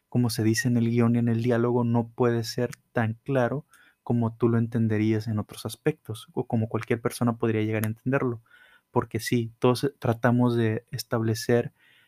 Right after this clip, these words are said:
y llegar a las expec-, a las expectativas que se han puesto sobre nosotros, y esa presión nos puede acabar, que es una cosa que se puede identificar muchas, muchas personas,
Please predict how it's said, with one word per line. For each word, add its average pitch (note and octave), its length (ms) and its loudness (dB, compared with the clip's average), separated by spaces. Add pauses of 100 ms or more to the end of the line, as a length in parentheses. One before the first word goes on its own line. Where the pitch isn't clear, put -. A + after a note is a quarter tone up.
y A#2+ 200 2
llegar A2 260 2
a A#2 40 2
las A#2 140 2
expec-, A2+ 440 -4
a C#3+ 80 0
las A#2 160 -2
expectativas B2 840 -2
que A2+ 120 -4
se - 160 -4
han A2+ 140 0
puesto A#2 440 -4
sobre A2+ 320 -2
nosotros, A2+ 580 -4
y A#2+ 60 -10
esa A2+ 140 -8
presión A2+ 520 -2
nos A2+ 140 -2
puede G#2+ 280 -4
acabar, C3 420 -2 (420)
que - 80 -6
es A2+ 80 -4
una B2+ 220 2
cosa A#2+ 220 0
que A2+ 100 -8
se A2+ 100 -6
puede A2 240 0
identificar A2 720 -2
muchas, A#2 460 -6
muchas A2+ 400 -4
personas, A#2 560 -2